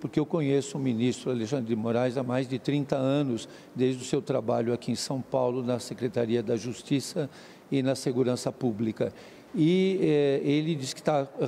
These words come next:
juntando todas as informações e, para isso, também ia conversar com o presidente da Câmara Municipal de São Paulo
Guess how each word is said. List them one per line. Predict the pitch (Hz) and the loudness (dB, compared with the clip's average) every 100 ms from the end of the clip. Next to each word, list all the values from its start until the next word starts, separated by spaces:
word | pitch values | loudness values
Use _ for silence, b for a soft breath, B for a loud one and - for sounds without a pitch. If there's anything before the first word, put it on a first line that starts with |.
| 143 | 0
juntando | 143 139 131 139 131 | 0 -2 0 -2 -2
todas | 110 143 135 | -2 2 2
as | 135 117 | 2 0
informações | 131 147 156 165 170 170 180 180 B B B | 0 0 0 -2 0 0 -2 -6 B B B
e, | 139 | -2
para | - 151 | 2 0
isso, | 131 127 | 0 -2
também | - 127 123 | -4 -2 0
ia | 123 | -2
conversar | - 117 123 - 127 123 | -2 0 -2 0 -2 -2
com | - | -4
o | 123 | -4
presidente | 135 120 113 101 123 123 - | -2 -2 -4 -4 -2 -2 -2
da | 117 | -4
Câmara | 117 135 123 117 | -2 -2 0 0
Municipal | 117 120 110 113 - 120 | -2 -2 -6 -6 -2 -2
de | 107 | -4
São | - 160 | -4 -4
Paulo | 131 175 185 196 | 0 0 0 -2